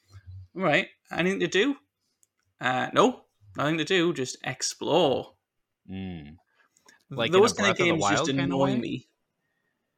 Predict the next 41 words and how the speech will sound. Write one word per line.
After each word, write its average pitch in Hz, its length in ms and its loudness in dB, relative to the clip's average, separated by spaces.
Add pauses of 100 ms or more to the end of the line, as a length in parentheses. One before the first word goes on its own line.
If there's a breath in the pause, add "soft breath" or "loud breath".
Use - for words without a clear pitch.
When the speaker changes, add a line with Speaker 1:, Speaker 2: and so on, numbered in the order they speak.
(1120)
Speaker 2:
What, 107 280 -8
like 110 240 -6
in 117 60 -4
a 110 60 -4
Breath 101 280 -4
of 117 80 -6
the 110 60 -4
Wild, 101 340 -2
kinda, 107 260 -6
like, 92 200 -6
go 92 160 -6
wherever 95 260 -4
you 90 100 -8
want 95 260 -8
thing? 143 100 2
Speaker 1:
One 151 120 4
hundred 185 460 0
percent 160 380 2
like 131 200 2
Breath 131 280 -6
of - 40 -20
the 127 100 -4
Wild. 117 340 -4
I 151 200 2
don't 190 160 0
really 165 200 2
<laughs> 143 100 2
like - 200 -6
Breath - 260 -8
of 143 60 -2
the 120 80 0
Wild, 117 300 -6 (200 loud breath)
but 135 100 -6
this 175 180 2
is 165 140 2
Speaker 2:
Okay. 151 100 0
Speaker 1:
nowhere 151 320 4
near 139 280 4
as 120 120 0
good 139 380 2
anyway. 165 640 0